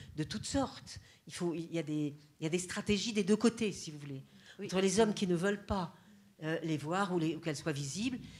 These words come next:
les femmes qui préfèrent se cacher pour pouvoir continuer, et cetera, et cetera. Mais que les femmes effacent l'histoire des femmes, il faut le savoir. C'est pas seulement les hommes qui effacent l'histoire des femmes. Et là, il y a, il y a un problème de,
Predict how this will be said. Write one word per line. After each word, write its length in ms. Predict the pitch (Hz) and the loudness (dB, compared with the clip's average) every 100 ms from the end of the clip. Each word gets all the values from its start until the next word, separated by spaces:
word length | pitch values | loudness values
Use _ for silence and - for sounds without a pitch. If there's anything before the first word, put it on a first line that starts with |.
| - - | -16 -4
les 100 | 180 | -2
femmes 240 | 196 190 | 2 0
qui 120 | 175 | -2
préfèrent 320 | - 156 175 - | -6 -6 -4 -6
se 120 | 147 | -6
cacher 480 | 185 175 - 165 - - - _ | -4 -4 -4 -4 -6 -18 -20 _
pour 160 | - 226 | -12 -12
pouvoir 320 | 214 196 185 | -8 -8 -6
continuer, 640 | 185 175 165 165 226 269 - - - _ | -8 -8 -6 -4 -4 -6 -10 -20 -20 _
et 80 | 170 | -8
cetera, 360 | 190 185 185 | -6 -6 -4
et 60 | 214 | -4
cetera. 380 | 196 180 156 147 - - - | -4 -8 -8 -12 -16 -18 -2
Mais 220 | 196 233 | 4 4
que 140 | 233 233 | 4 4
les 160 | 262 | 6
femmes 560 | 277 - 247 190 147 139 - _ _ _ _ _ _ | 6 6 4 2 0 -4 -8 _ _ _ _ _ _
effacent 500 | 247 - 302 294 - | -2 2 2 2 0
l'histoire 320 | 202 - 185 | -4 -4 0
des 100 | 175 | 0
femmes, 440 | 170 190 190 247 254 - - - | 0 -2 -2 -2 -4 -10 -20 -14
il 60 | 160 | -6
faut 120 | 214 | -4
le 60 | |
savoir. 580 | - 131 117 - - - 202 196 - _ _ - - | -2 -4 -6 -14 -20 -20 -20 -20 -20 _ _ -20 -10
C'est 160 | 202 | -4
pas 120 | 220 | -2
seulement 280 | 214 202 185 | 0 -2 0
les 280 | 180 143 143 | 0 0 2
hommes 260 | 226 185 147 | 4 4 0
qui 140 | 143 | -6
effacent 260 | 120 123 - | -8 -10 -10
l'histoire 280 | 127 131 | -12 -10
des 100 | 117 | -10
femmes. 360 | 113 - - 196 - _ _ - - - | -12 -14 -18 -20 -20 _ _ -20 -18 -4
Et 80 | 170 | 0
là, 140 | 220 | 2
il 60 | 208 | 2
y 40 | |
a, 120 | 170 160 | 0 -2
il 60 | |
y 40 | 170 | -4
a 80 | 156 | -4
un 60 | |
problème 540 | 147 202 180 196 190 156 | -4 -6 -2 0 0 0
de, 220 | 147 | -2